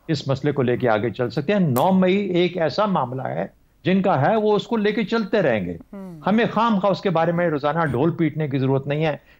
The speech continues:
Speaker 1: कि खुदा न खासा नौ मई भूल गया उन लोगों को जिनका मामला है, तो फिर उसके बाद क्या होगा, कहीं ये बाकी लोग मिलके जमहूरियत, तो हमें ये यकीन होना चाहिए कि पाँच साल हुकूमत चल जाएगी, ये हमें यकीन देना चाहिए। और उसके बाद जो हमारा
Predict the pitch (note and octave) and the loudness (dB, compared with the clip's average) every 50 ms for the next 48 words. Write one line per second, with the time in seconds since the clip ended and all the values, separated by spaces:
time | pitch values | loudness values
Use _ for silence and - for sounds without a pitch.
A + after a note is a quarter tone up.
0 | _ - D#3 C#3 - D3+ D#3+ D#3+ D#3+ D#3 - C#3+ C#3 - D#3+ D3 B2+ B2+ D3 D#3 | _ -6 -4 0 2 2 4 4 2 2 0 0 0 0 0 2 2 2 2 2
1 | D#3 E3 D#3+ C#3+ A2+ G#2+ D3 F#3 F#3+ F#3+ G3+ E3 A#2+ G#2 - - _ _ _ _ | 2 2 0 0 0 0 0 2 2 2 2 2 2 -2 -4 -14 _ _ _ _
2 | _ _ _ - F3 F#3 F#3 F3+ F3+ D#3+ E3+ F3 D#3+ E3 D3+ C#3 C#3+ C#3+ C#3+ C#3+ | _ _ _ -2 0 2 2 2 2 0 0 -2 -2 -2 -2 -2 -4 -2 -2 -2
3 | C3 B2 A#2+ A#2+ C3 D3+ D#3+ D3+ B2+ A#2 C3 C3+ B2 - _ _ _ _ - D3+ | 0 0 0 0 0 2 2 2 4 2 2 0 -2 -6 _ _ _ _ -6 -4
4 | - F3 E3+ - - - D#3+ D3+ D3 C#3+ C#3 - - D#3 D3 C#3 C3 B2+ D3 C#3 | -2 0 -2 -2 -2 -2 0 0 0 0 0 0 0 2 2 2 2 2 0 0
5 | B2 - C3+ B2+ C#3 C3+ C#3 C#3 A2 B2 B2 A#2+ - D3+ C3+ C#3+ C#3 A#2+ A2+ A#2 | 0 -2 -2 -2 0 0 0 0 0 0 -2 -2 -2 0 0 0 0 0 0 -2
6 | C3 C3 B2 - C#3 C#3 C3+ - - _ _ - A#2 B2 A#2+ B2+ B2+ D3 C3+ C#3+ | -2 -2 -2 -2 -2 -2 -2 -4 -10 _ _ -4 -2 0 2 2 4 2 2 0
7 | - - _ - F#3+ F#3+ A3+ A#3 A3+ G#3 G#3 B3 A#3+ A3+ G3 - - F3+ F3 D3 | -4 -8 _ 0 2 2 2 2 2 2 2 2 2 2 2 2 0 0 0 2
8 | C3+ C3+ C3 B2+ A2 C#3 B2 B2 C3 C#3 C3 D3 C#3 - - C3+ B2+ C3+ C#3 - | 2 2 0 0 0 0 2 2 2 2 0 -2 -4 -2 -2 0 0 0 -2 -2
9 | - C#3 C3 A#2+ A#2+ A2+ - B2 A#2 A#2+ B2+ A#2+ - A2 F#2+ G2 F#2 A2 A2 A#2+ | 0 0 2 2 0 -2 -2 -4 -4 -4 -4 -2 0 0 0 2 2 2 2 2
10 | C#3 D3+ G#3 A3+ A3+ - _ _ _ _ _ - - A#2 A#2+ B2 B2 B2+ A#2 A#2 | 2 2 0 -2 -2 -6 _ _ _ _ _ -4 0 2 2 2 2 2 2 0
11 | B2 - - C#3 C3+ B2 B2 A#2+ C#3 D3+ C3+ E3+ E3 F3 F#3 G#3 A3 A3 - - | 0 0 0 -2 0 0 2 2 0 0 0 0 2 2 2 2 0 -2 -6 -16
12 | _ _ _ - - F3 F#3+ G3 F3+ F#3+ F#3 E3 C3 C3 C3+ C#3+ C#3 B2 C3+ C3 | _ _ _ -2 0 2 2 2 0 0 -2 -2 0 0 0 0 -2 -2 0 0
13 | B2+ A#2 A2 B2 A#2+ A#2 B2+ A#2+ A#2 | 0 0 0 0 0 2 0 0 -2